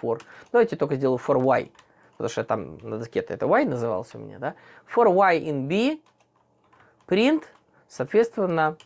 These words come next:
ам, ну, слушайте, просто пусть он печатает их и все.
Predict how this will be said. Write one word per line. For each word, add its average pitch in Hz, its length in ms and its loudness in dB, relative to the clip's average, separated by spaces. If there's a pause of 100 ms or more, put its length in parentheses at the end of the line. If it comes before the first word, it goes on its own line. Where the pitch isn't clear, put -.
(280)
ам, 120 680 -6 (1900)
ну, 139 60 -12
слушайте, - 340 -6
просто 135 340 0
пусть - 260 -14
он 107 60 -16
печатает - 540 -10
их - 120 -18
и 113 80 -10
все. - 200 -20